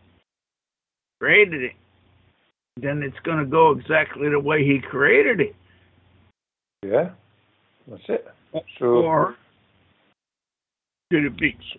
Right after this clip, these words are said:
Speaker 1: you know, that's where the issue of free will comes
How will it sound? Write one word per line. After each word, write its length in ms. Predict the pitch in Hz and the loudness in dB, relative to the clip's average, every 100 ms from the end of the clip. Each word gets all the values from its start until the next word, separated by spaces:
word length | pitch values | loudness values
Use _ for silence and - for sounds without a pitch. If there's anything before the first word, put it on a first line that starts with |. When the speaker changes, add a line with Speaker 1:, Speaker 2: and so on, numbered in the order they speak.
| _ | _
Speaker 1:
you 120 | - 160 | -2 0
know, 220 | 147 147 _ _ | 0 -4 _ _
that's 280 | 156 151 151 - | -2 -2 -2 -6
where 160 | 151 143 | 0 0
the 200 | 135 143 | 2 0
issue 400 | 147 - 151 139 110 | -2 -2 -2 0 0
of 60 | 110 _ _ _ _ _ _ _ _ _ _ _ _ _ _ _ _ _ _ _ _ _ _ _ _ _ _ - | -4 _ _ _ _ _ _ _ _ _ _ _ _ _ _ _ _ _ _ _ _ _ _ _ _ _ _ -4
free 200 | 175 160 | -2 -2
will 400 | 151 190 233 202 - | 0 0 0 -2 -2
comes 280 | 135 117 | -2 -2